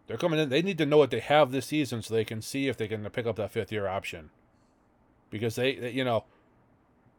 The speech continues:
Green Bay is a smart organization. And, you know, as we stated when all this, when this whole pandemic first started, they put aside a ton of money for,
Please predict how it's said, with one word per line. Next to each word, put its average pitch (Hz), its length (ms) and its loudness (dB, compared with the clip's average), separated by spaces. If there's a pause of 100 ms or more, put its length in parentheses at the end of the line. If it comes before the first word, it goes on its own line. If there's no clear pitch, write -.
(1600)
Green 170 260 -2
Bay 196 300 2
is 127 140 -2
a 117 80 -2
smart 120 340 0
organization. 98 720 -4 (1600)
And, 117 500 -2 (800)
you 123 80 -6
know, 117 60 0
as 117 180 0
we 131 100 0
stated 123 380 0
when 113 140 -2
all 113 160 4
this, 107 140 0 (100)
when 110 180 -8
this 104 220 -10 (100)
whole 113 160 0
pandemic 120 440 0
first 117 220 0
started, 107 240 0
they 107 120 0
put 120 180 0
aside 120 300 2
a 101 40 -4
ton 127 260 -2
of 117 60 -2
money 113 240 -2
for, 98 400 -8